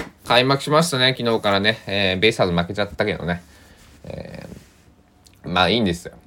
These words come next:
あの、百四十三試合ありますからね。あの、まあ七十勝から八十勝はね、えー、優勝ラインですから、えー、まあ八十勝ぐらいかな。えー、まあいいんですよ。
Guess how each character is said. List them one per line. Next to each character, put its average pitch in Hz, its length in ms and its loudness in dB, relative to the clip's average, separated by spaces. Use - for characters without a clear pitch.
あ - 200 -6
の、 - 340 -16
百 87 200 -2
四 98 140 2
十 78 80 -2
三 87 220 -2
試 90 100 0
合 - 40 4
あ - 20 -2
り 71 80 -6
ま 85 140 -4
す - 100 -16
か 62 100 -10
ら - 60 -18
ね。 - 200 -14
あ - 180 -16
の、 - 680 -20
ま 139 120 2
あ 127 40 4
七 120 220 4
十 135 60 2
勝 113 300 2
か 76 120 -2
ら - 240 -2
八 87 180 -8
十 85 140 -2
勝 73 240 -8
は - 100 -14
ね、 78 240 -10
え 78 240 -4
ー、 - 20 -6
優 82 80 -4
勝 78 220 -6
ラ 73 160 -4
イ 67 160 -12
ン - 80 -20
で - 60 -20
す - 140 -20
か - 120 -14
ら、 - 220 -6
え - 240 -18
ー、 - 40 -14
ま 76 60 -8
あ 78 40 -6
八 82 140 -10
十 87 60 -4
勝 85 220 -2
ぐ 92 60 0
ら 104 100 2
い - 40 -10
か - 80 -14
な。 - 140 -14
え - 380 -18
ー、 - 0 -
ま 92 140 -2
あ 85 80 -2
い 92 40 0
い - 20 0
ん 90 60 -2
で 82 80 -6
す - 140 -16
よ。 - 80 -20